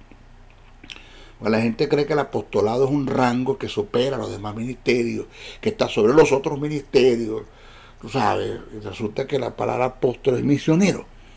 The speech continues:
Es, perdone usted el vulgo, un vul-, un, un, un, un,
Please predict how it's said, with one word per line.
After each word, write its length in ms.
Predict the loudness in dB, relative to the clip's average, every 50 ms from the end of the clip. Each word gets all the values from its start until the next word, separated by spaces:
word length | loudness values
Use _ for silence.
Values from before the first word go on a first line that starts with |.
| -20 -20 -20 -20 -20 -14 -6 -2
Es, 280 | -2 0 0 -2 -6 -10 -16 -20 -20 -20 -20 -10 2
perdone 420 | 6 6 6 6 4 2 0 0 0
usted 200 | 0 2 2 0
el 60 | 0
vulgo, 360 | 2 2 4 4 4 4 2 -2
un 220 | -4 -4 -6 -2
vul-, 280 | 0 0 0 0 -2 -2
un, 180 | 0 0 0 0 0
un, 260 | 0 0 0 0 2
un, 520 | 4 6 8 8 6 4 2 2 0 0 0
un, 260 | 0 -2 -2 -2 -4